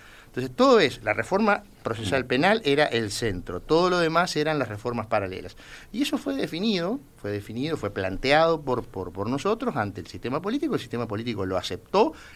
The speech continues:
Speaker 1: y definió la hoja de ruta. Por eso digo,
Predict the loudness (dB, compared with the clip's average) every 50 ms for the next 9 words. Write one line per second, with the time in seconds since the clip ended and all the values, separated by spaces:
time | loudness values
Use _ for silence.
0 | -8 -6 -4 -4 -4 -4 -4 -6 -6 -4 -2 0 0 2 0 0 0 -4 -6 -6
1 | -8 -10 -14 -16 -16 -18 -20 -20 -20 -20 -20 -20 -20 -20 -20 -20 -6 0 2 2
2 | 2 4 4 4 4 4 4 2 2 0 -2